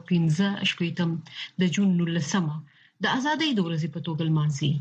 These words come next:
کیلی آلن چې د میوزیم او د تاریخ پوه ده، په واشنګټن کې د افریقایي امریکایانو په یو ملي میوزیم کې کارپوه ده. هغه وایي، په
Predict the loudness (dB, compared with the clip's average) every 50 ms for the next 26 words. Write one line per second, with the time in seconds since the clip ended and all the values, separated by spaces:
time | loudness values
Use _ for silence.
0 | -4 -10 _ _ _ -20 -20 -20 _ _ 0 2 2 2 0 0 0 -2 -2 0
1 | 0 0 0 0 0 0 0 0 0 0 0 0 0 2 4 4 4 4 2 2
2 | 2 0 2 2 2 2 2 0 -2 -2 0 2 4 4 2 2 0 -2 -2 0
3 | 2 0 0 0 -8 -14 -18 _ _ 0 2 2 4 4 2 2 0 0 -2 -2
4 | -6 -12 -20 -20 -20 -20 _ _ _ _ _ 0 0 2 0 0 0 0 0 0
5 | 0 -2 -2 -2 -2 -2 0 0 0 0 2 2 2 0 0 0 -2 -2 0 0
6 | 0 0 2 0 0 0 -2 0 0 0 2 2 0 0 0 0 0 0 0 0
7 | 2 2 2 0 -2 -4 -12 -18 -20 -20 _ -2 0 2 2 2 2 2 2 2
8 | 2 2 2 2 4 4 4 4 2 2 0 0 0 0 0 0 -2 0 -2 -2
9 | -2 0 0 0 0 -2 -2 -4 -4 -4 -4 -4 -6 -8 -8 -10 _ -6 -4 -2
10 | -2 0 -2 0 0 0 0 -2 -2 -4 -6 _ _ _ _ _ _ _ _ _
11 | -4 _ -2